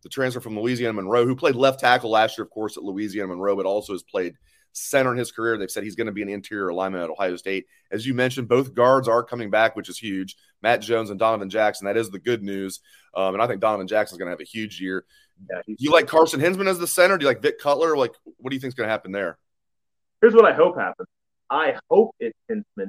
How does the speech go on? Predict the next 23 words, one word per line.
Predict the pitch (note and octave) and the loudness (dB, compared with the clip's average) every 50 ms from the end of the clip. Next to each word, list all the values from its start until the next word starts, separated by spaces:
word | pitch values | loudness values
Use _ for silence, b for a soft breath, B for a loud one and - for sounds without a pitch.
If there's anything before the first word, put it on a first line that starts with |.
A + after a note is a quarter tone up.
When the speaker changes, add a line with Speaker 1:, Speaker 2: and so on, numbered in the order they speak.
| - _ | -10 _
Speaker 2:
which | - B2 - | -12 -12 -8
allows | - A#2+ A#2+ C3+ D#3 D#3+ C#3+ | -6 -2 0 2 2 2 0
us | D3 C#3+ - | -2 -6 -6
to | B2+ | -6
have | G#2+ G#2 - _ - | -6 -6 -6 _ -6
Cutler | A#2+ A#2 A2+ - - - - | -4 -2 -2 -4 -4 -4 -6
push | F3 F3 - _ | -6 -6 -8 _
these | - A#3 G#3+ - _ | -12 -14 -14 -10 _
tackles | - - - G#3 - - C3+ B2+ | -4 -4 -4 -4 -4 -6 -6 -6
a | - | -8
little | - - - C#3+ C#3+ - - | -8 -8 -8 -8 -8 -10 -12
bit. | - - - _ _ _ _ _ _ _ _ - | -12 -14 -14 _ _ _ _ _ _ _ _ -10
'Cause | C#3+ C#3+ | -4 0
none | F3+ A3 A3 | 2 2 2
of | G#3 F#3 | 2 2
these | G#3+ G#3+ F3+ | 0 0 2
guys | D#3+ D#3 C#3+ B2 | 2 2 2 0
have | A2 - _ | -4 -8 _
started | - C#3+ C#3 B2+ A2 | -2 0 0 0 0
at | G2+ A2+ A#2+ A2+ | 0 0 0 2
Alabama | G#2+ G#2 G#2 G2 F#2+ G#2+ G#2+ C3 D#3 D#3 G#2+ | 0 0 -2 -2 -4 -2 -4 -4 -4 -4 -6
like | F2 E2 D#2+ - _ | -8 -10 -14 -16 _
he | _ | _